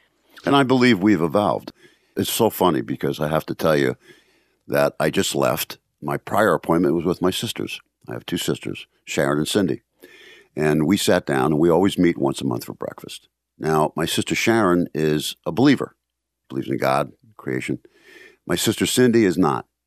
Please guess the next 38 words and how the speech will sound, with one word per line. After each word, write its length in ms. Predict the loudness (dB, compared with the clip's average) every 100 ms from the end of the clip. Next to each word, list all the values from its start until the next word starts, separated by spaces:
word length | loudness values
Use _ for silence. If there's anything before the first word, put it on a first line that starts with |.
| _ _ _ _ _
And 300 | -6 -2 0
I 140 | 0 -2
had 320 | 0 -2 -2
this 200 | -4 -2
ten-minute 460 | 0 2 2 0
conversation 640 | -2 -2 -2 0 0 0 -2
where 120 | 0
we 120 | 0
kinda, 400 | -2 -2 0 0 -4 -16 -20 _ -14 -12 -6
you 220 | -2 0
know, 140 | 0
volleyed 500 | 0 0 2 2 0
back 260 | -2 -2 -2
and 100 | -4
forth 440 | -2 -4 -4 -10
between 720 | -10 -10 -2 2 4 2 0 -6 _ _ _ _ _ _
why 260 | -2 0 2
she 180 | 2 2
doesn't 400 | 2 2 0 -2
and 140 | -4
why 240 | -2 0 2
I 160 | 0
do. 260 | 2 0 0 _ _ _ _ _ _ -8
And 440 | -2 0 0 0 -2
at 120 | -4
the 160 | 2 4
end 80 | 4
of 80 |
the 40 | 2
day, 540 | 4 4 4 2 -2 -6
um, 460 | -4 0 0 0 -4 _ _ _ _
evil 300 | 2 4 4
comes 420 | 4 4 4 4 2
in 80 |
a 80 | 2
lot 200 | 2 2
of 60 | 2
ways, 460 | 0 -2 -4 -10